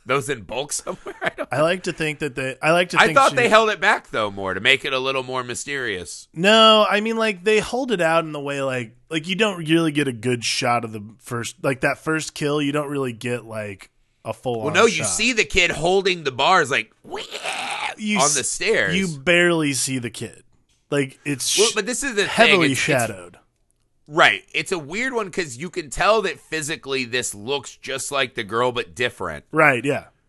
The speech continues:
Speaker 1: But it's also one of those, I think Cronenberg probably is like, "I don't give a shit 'cause no one is going to figure out what is happening."
Speaker 2: Yeah.
Speaker 1: <laughs>
Speaker 2: Well, that's like
Speaker 1: Like,
Speaker 2: the
Speaker 1: I
Speaker 2: be-
Speaker 1: don't know that anyone watching it on the first try can be honest with themselves and say,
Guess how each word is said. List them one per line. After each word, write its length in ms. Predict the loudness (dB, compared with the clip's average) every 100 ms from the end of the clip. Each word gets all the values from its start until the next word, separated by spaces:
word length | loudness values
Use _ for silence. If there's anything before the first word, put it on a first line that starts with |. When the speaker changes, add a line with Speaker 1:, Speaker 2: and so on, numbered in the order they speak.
| _ _ -4
Speaker 1:
But 120 | 0
it's 140 | 2 2
also 340 | 2 2 0
one 200 | 0 -2
of 60 | -2
those, 200 | -2 0
I 100 | -2
think 300 | -2 -6 -4
Cronenberg 480 | -2 -2 -2 -4 0
probably 280 | 0 0 0
is 80 |
like, 160 | -2 -4 -4
"I 160 | -2
don't 140 | -2 -2
give 100 | -4
a 60 |
shit 340 | -4 -2 -4 -4
'cause 200 | -12 -12
no 460 | -14 -8 0 2 2
one 260 | 0 -2
is 140 | -4 -4
going 260 | -4 -2
to 60 | -4
figure 280 | -6 -2 2
out 140 | 2
what 140 | 0 -6
is 100 | -4
happening." 380 | -6 -6 -12 0
Speaker 2:
Yeah. 280 | 0 0 -4
Speaker 1:
<laughs> 40 | -16 -16 -16 -18 -14 0
Speaker 2:
Well, 120 | 4
that's 200 | 4 6
like 140 | 6
Speaker 1:
Like, 60 | 8
Speaker 2:
the 40 | 6
Speaker 1:
I 20 |
Speaker 2:
be- 120 | 8
Speaker 1:
don't 200 | 6 6
know 140 | 4 2
that 140 | 2
anyone 440 | 4 2 2 0 4
watching 360 | 6 6 4
it 120 | 2 2
on 160 | 2
the 60 | -2
first 280 | -4 -6 -2
try 220 | 2 2
can 160 | -2
be 120 | -4 0
honest 360 | 0 0 -4
with 100 | -10
themselves 460 | -10 -6 -2 -2 -4
and 100 | -4
say, 260 | -2 -2